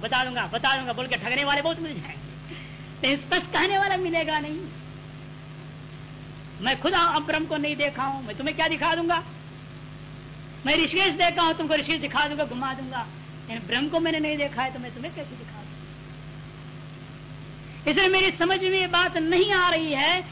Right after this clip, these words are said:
कि मैं आपको कैसे उपदेश दूं उस आत्मा का। जब गुरु ऐसे कहता है, शिष्य में घबराहट हो गया, अब क्या होगा?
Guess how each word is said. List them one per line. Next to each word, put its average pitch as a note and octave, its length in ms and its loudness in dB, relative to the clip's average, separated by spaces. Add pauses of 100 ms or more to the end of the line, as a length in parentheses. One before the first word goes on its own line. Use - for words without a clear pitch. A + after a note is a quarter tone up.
(100)
कि E4+ 100 4
मैं E4 340 4
आपको D4+ 500 2
कैसे C#4+ 440 -2
उपदेश C4 300 -4
दूं B3 160 -8
उस B3 60 -4
आत्मा G#3 260 -4
का। D3+ 260 -12 (1200)
जब F#3 240 -4
गुरु C4 200 -2
ऐसे B3 220 -2
कहता G#3+ 400 -6
है, G3+ 240 -4 (600)
शिष्य - 280 -6
में C4+ 180 -4
घबराहट A3+ 440 0
हो B3+ 120 -6
गया, A#3+ 360 0 (300)
अब C#4+ 260 0
क्या C4 140 -4
होगा? - 360 -12